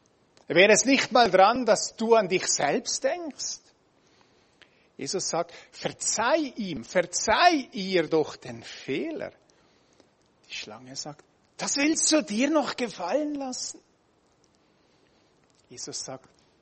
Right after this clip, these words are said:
„Tu doch den ersten Schritt.“ Die Schlange sagt, „Jetzt soll er doch angekrochen kommen.“ Jesus sagt, „Denke daran, wie viel euch verbindet, wie lange ihr euch schon kennt,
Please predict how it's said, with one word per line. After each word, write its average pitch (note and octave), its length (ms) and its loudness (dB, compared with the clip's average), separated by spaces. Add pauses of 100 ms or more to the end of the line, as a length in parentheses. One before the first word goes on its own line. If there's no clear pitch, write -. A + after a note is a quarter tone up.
(260)
„Tu - 260 -8
doch - 260 -14
den B2+ 220 -20
ersten - 580 -14
Schritt.“ - 360 -16 (1500)
Die - 80 -20
Schlange A#2+ 420 -12
sagt, - 440 -14 (920)
„Jetzt - 280 -8
soll C3 220 -10
er C3+ 180 -16
doch - 280 -20
angekrochen - 840 -20 (120)
kommen.“ - 220 -20 (1700)
Jesus C3 320 -8
sagt, C3 260 -8 (720)
„Denke F3+ 680 0
daran, C3 500 -2
wie D#3 120 -6
viel F#3+ 240 -2
euch F#3 160 6
verbindet, F#3+ 920 0
wie D#3 80 -2
lange G3+ 340 4
ihr A3 220 0
euch F#3 200 2
schon D3 360 -6
kennt, C#4 600 -4